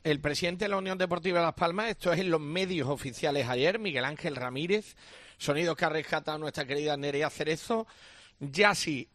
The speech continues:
entiende totalmente que el único equipo que se puede llevar a, a Álvaro Valles es el Real Betis Balompié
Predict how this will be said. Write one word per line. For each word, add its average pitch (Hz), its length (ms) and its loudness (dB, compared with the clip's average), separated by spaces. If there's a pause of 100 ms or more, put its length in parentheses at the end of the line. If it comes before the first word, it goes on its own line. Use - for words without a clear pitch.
entiende 175 720 -2
totalmente 160 840 -2
que 156 160 -2
el 175 120 0
único 233 320 -2
equipo 143 280 -4
que 135 80 0
se 139 140 0
puede 143 160 2
llevar 143 240 2
a, 135 380 4
a 131 380 -2
Álvaro 147 420 2
Valles 135 260 2
es 143 160 -2
el 143 140 -2
Real 139 240 2
Betis 135 280 -2
Balompié 131 540 0